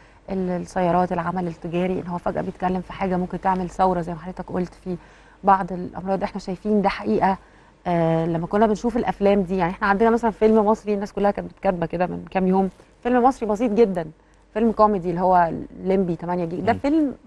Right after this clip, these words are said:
Speaker 1: مصري بسيط، آه، كان بيتكلم على حاجة زي كده، فكرة إنه هيتحكموا في البني آدم عن طريق ال-، ال-، ال-، الشرائح دي. كل ده كان حاجة كده من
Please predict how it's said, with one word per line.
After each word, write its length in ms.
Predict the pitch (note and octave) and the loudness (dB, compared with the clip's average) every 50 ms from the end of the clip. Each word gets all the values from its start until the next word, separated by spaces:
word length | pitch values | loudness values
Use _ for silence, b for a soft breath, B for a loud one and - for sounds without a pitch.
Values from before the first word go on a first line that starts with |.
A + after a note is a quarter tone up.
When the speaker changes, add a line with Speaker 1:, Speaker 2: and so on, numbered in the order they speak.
| - - - | -20 -8 -2
Speaker 1:
مصري 340 | A3 B3 A#3+ - - A#3 G#3 | -2 -2 -2 -2 -6 -10 -8
بسيط، 300 | G3+ F3+ - G#3 G#3+ A3+ - - _ b b b b b b b b b b _ - | -8 -8 -6 -4 -4 -6 -6 -10 _ b b b b b b b b b b _ -8
آه، 100 | - D#3+ | -8 -4
كان 200 | F3+ A#3+ A#3 A#3 | 0 2 4 4
بيتكلم 360 | A#3 A3+ - - A#3 A#3 A3+ | 4 2 2 2 2 4 2
على 100 | G3+ G3 | 2 0
حاجة 180 | G#3 - G#3+ A3 | 0 -2 -2 0
زي 120 | G3+ G3+ G3 | 0 0 -2
كده، 160 | - G3+ F#3+ | -2 -2 -4
فكرة 280 | - - F#3+ - G3 F#3+ G#3 | -4 -6 -10 -10 -10 -8 -6
إنه 100 | G3+ G3+ | -6 -4
هيتحكموا 560 | F#3+ G3 F#3+ - - G3 - - A3 G#3+ G#3+ | -4 -4 -6 -6 -8 -10 -4 -2 0 0 0
في 100 | G#3 - | 0 -2
البني 320 | G3 F3 F#3+ F#3 E3+ D#3+ F#3+ | -4 -4 -4 -2 0 0 0
آدم 180 | F#3+ G3+ F#3+ | 0 0 -2
عن 120 | F#3 F#3 F#3 | -4 -6 -6
طريق 320 | - G3+ G3 G3+ - - | -4 -2 -2 -2 -2 -4
ال-، 240 | F3 F3 F3 E3+ E3+ | -4 -6 -6 -6 -6
ال-، 440 | E3+ E3 - - F3 F3 D#3 - F3+ | -6 -8 -8 -8 -8 -10 -10 -10 -10
ال-، 260 | F3 F3 - - F3 F3+ | -10 -10 -12 -12 -16 -18
الشرائح 400 | - - F#3+ F3+ F3 - F3 - - - | -8 -2 0 2 2 2 0 -4 -10 -12
دي. 100 | F3+ E3 b b b b b _ | -14 -14 b b b b b _
كل 160 | B3+ B3 B3+ | 2 4 4
ده 140 | G#3 A#3 C4 | 6 6 4
كان 180 | C4 - A3+ G3+ | 4 0 -2 -4
حاجة 260 | - A3+ A3+ G#3+ A3+ | -4 -4 -2 -2 0
كده 260 | G#3+ - A3+ A#3 A3+ | 0 0 2 2 2
من 280 | G#3+ G#3 G3+ F#3+ F#3+ | 2 0 -2 -2 -4